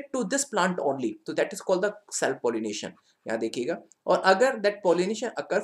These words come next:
from the one, uh, pollination occur from the flower one of plant A to the flower one to the plant B, that is called the cross pollination। अगर देखिए सेल्फ pollination, सेल्फ pollination में अगर मान के चलो एक flower one, अगर for an example वो bisexual flower है,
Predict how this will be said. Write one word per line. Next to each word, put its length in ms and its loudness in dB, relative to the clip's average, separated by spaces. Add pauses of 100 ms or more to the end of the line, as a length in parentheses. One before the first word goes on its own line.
from 180 0
the 80 0 (140)
one, 200 0 (240)
uh, 340 2 (520)
pollination 420 0
occur 320 -2 (100)
from 120 -2
the 80 -6
flower 400 4
one 160 0
of 120 0 (120)
plant 220 2 (120)
A 160 6
to 400 -4
the 100 6
flower 440 4
one 220 2
to 360 -6
the 120 0
plant 300 0
B, 200 0 (300)
that 100 0
is 100 -4
called 220 -2
the 80 0
cross 220 2 (120)
pollination। 420 -4 (440)
अगर 180 2
देखिए 280 -2
सेल्फ 280 0
pollination, 460 -2
सेल्फ 320 -2
pollination 460 -2
में 140 -6
अगर 240 2
मान 200 -2
के 100 0
चलो 300 -2
एक 200 -2 (300)
flower 260 6
one, 300 0 (180)
अगर 200 0
for 120 0
an 100 0
example 320 -2
वो 260 0
bisexual 400 -4
flower 360 2
है, 120 -6